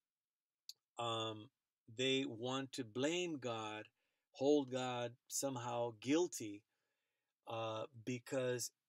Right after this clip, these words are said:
he commanded that his people, when they left Egypt, go into that promised land, again, called Canaan at the time,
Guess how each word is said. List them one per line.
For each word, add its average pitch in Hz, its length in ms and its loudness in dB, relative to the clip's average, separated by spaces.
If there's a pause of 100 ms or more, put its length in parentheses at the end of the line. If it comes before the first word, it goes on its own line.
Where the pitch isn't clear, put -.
(200)
he 160 220 -4
commanded 143 760 -2
that 113 160 -2
his 151 260 2
people, 123 480 -2
when 110 200 -8
they 107 120 -4
left 139 340 -2
Egypt, 120 400 -6 (120)
go 117 260 0
into 196 320 -2
that 139 220 2
promised 107 420 -8
land, 101 280 -14 (100)
again, 107 360 -8
called 120 300 -2
Canaan 135 380 -4
at 113 160 -10
the 139 60 -4
time, 107 320 -12